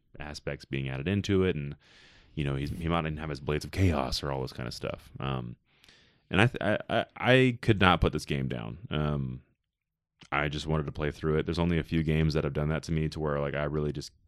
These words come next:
all I can think about all the time is just,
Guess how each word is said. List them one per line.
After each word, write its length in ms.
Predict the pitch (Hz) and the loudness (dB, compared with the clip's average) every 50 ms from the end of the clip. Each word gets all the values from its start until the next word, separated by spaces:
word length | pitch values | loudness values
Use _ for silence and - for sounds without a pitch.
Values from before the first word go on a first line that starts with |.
| _ _ _ _ _ - - - - _ _ - - | _ _ _ _ _ -20 -20 -20 -20 _ _ -6 -2
all 140 | 76 76 76 | 0 2 2
I 80 | 76 | 2
can 160 | - 78 71 | 2 0 0
think 160 | 71 73 73 73 | 2 0 0 0
about 340 | 73 78 78 78 71 - _ _ _ _ _ _ _ _ _ _ _ _ _ _ - | 2 2 2 2 0 -4 _ _ _ _ _ _ _ _ _ _ _ _ _ _ -4
all 120 | - 69 76 | -2 0 0
the 120 | 71 - | 0 -2
time 300 | 76 71 69 71 71 71 | -2 -2 -2 -2 -4 -4
is 60 | 69 | -6
just, 220 | - 69 - - | -6 -8 -10 -12